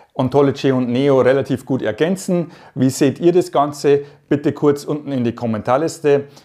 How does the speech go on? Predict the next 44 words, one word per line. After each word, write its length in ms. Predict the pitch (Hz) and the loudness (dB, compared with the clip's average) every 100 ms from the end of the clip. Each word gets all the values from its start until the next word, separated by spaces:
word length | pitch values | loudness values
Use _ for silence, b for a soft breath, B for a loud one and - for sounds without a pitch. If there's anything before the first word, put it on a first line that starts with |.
| - | -12
Ansonsten 760 | 120 139 143 - 143 135 127 b b - | -4 -4 -4 -8 -6 -4 -6 b b -2
würde 200 | 135 147 | 0 2
ich 60 | |
mich 160 | 147 147 | 0 0
über 100 | 123 | 0
einen 80 | 110 | 2
Daumen 280 | 110 123 120 | 0 0 -4
hoch 100 | 120 | -8
freuen, 400 | - 123 147 147 | -2 0 0 -2
wenn 140 | 131 | -4
euch 160 | 127 127 | -6 -6
das 180 | 113 139 | -8 -4
Video 220 | 143 123 | 0 0
gefallen 480 | 113 - 127 170 151 | -2 -2 -2 0 -4
hat. 240 | 143 - b b | -6 -6 b b
Und 160 | 131 127 | -6 -6
ihr 100 | 120 | -4
könnt 200 | 135 139 | -8 -8
natürlich 380 | 117 131 127 | -2 -2 0
auch 320 | 113 117 - - _ | 0 0 -2 -20 _
meinen 340 | 113 110 113 113 | -6 -4 -6 -6
Kanal 540 | 123 107 107 107 104 B B - | -6 -2 0 0 -2 B B -4
abonnieren, 540 | 117 117 117 123 131 | -2 0 -2 0 0
wenn 140 | 120 117 | 0 0
ihr 80 | |
wollt, 240 | 110 110 - | 0 0 -4
und 200 | 113 107 | -12 -2
auch 220 | 101 107 | -2 -2
das 280 | 110 101 - | -8 -10 -6
Glöckchen 380 | 104 - 117 98 | -8 -6 -10 -8
drücken, 440 | 98 - 98 87 b b b | -8 -8 -12 -12 b b b
wenn 180 | - 123 | -2 0
ihr 140 | 139 127 | 2 2
wieder 220 | 120 113 | 2 0
informiert 440 | 113 120 110 104 | 0 -2 0 0
werden 220 | 104 101 | 0 0
wollt, 300 | 95 95 - b b - | 0 -2 -4 b b -4
wenn 280 | 107 104 101 | -2 0 -2
wieder 460 | 104 98 95 - - | 0 0 -2 -10 -8
ein 180 | 101 98 | -6 -2
neues 460 | 95 92 92 - | 0 0 -4 -6
Video 480 | 101 98 92 87 - - | -6 -2 -2 -4 -8 -20
von 380 | - 107 95 92 | -4 -2 -2 -2
mir 340 | 90 87 | -2 -4